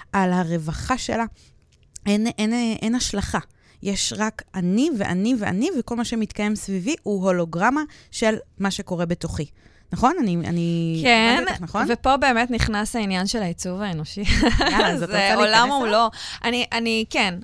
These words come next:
Speaker 2: אני רק אגיד משהו בהקשר הספציפי של מה
Speaker 1: כן.
Speaker 2: שאמרת. אה, יש אנשים, נשים, גברים, לא משנה,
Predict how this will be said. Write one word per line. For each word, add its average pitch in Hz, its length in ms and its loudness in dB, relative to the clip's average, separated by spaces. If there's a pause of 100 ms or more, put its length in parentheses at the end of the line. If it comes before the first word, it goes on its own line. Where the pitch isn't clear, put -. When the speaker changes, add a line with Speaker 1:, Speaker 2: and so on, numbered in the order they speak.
Speaker 2:
אני 208 200 -4
רק 233 160 -2
אגיד 247 260 -2
משהו 247 280 0
בהקשר 214 580 -2
הספציפי 214 600 -8
של 196 140 -6
מה 185 100 -4
Speaker 1:
כן. 135 80 -2
Speaker 2:
שאמרת. 233 440 -2 (540)
אה, 208 60 0 (340)
יש 240 240 2
אנשים, 247 580 0
נשים, 202 520 -4
גברים, 170 340 -6
לא 170 60 -4
משנה, 180 360 -4